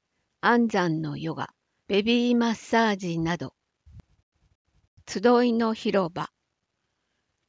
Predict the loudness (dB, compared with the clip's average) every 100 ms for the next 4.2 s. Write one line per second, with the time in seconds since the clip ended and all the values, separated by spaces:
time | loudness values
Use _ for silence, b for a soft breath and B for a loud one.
0 | _ -2 2 4 2 0 -2 -2 -2 -4
1 | -4 -2 -2 -2 -6 -8 -4 0 0 -2
2 | -2 -2 -2 0 0 0 -4 -4 -4 -6
3 | -6 -4 -6 -4 -6 -6 -6 -6 -6 -8
4 | -10